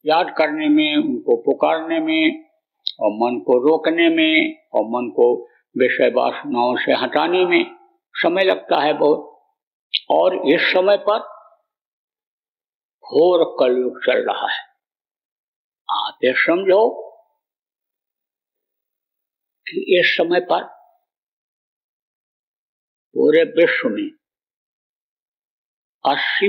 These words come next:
परसेंट से भी ऊपर लोगों के हत्या का पाप लदा हुआ है।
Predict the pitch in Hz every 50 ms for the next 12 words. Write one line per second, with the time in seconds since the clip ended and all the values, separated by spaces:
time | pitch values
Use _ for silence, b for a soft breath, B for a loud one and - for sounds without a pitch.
0 | - - - 151 147 156 - - - 180 190 175 - - - 170 165 - 165 175
1 | - - 143 143 135 - - 143 131 - - - - - - - - - _ _
2 | _ _ _ _ _ _ _ _ _ _ _ _ _ _ _ _ _ _ _ _
3 | _ _ _ _ _ _ _ _ _ _ _ _ _ _ _ _ _ _ _ _
4 | _ _ _ _ _ _ _ _ _ _ - 127 123 127 135 139 139 127 - 151
5 | 156 151 127 - - 151 156 165 175 190 190 190 190 185 - - - - - _
6 | _ _ _ _ _ _ - - - - - 131 123 - - - - - 160 156
7 | 156 147 151 - 147 143 139 - - - - - 135 139 143 151 156 151 143 -
8 | - - - - 135 135 131 123 - 120 110 101 82 - - 101 - - - -